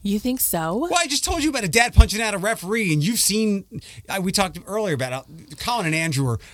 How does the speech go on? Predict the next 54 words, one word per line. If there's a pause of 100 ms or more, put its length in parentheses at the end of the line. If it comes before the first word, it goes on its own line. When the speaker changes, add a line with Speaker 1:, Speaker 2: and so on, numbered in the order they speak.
Speaker 2:
a
little
young
for
this,
but
a
little
older
than
that.
They're
Speaker 1:
Oh.
Speaker 2:
feisty
parents.
Speaker 1:
Oh,
I
was
feisty
at
a
game,
that,
a
baseball
game
they
had
this.
We
talked
about
this
on
the
show
this
last
season, (240)
where
I
was
completely
displeased
with
the
coaches
and
how
this
team
was
running
their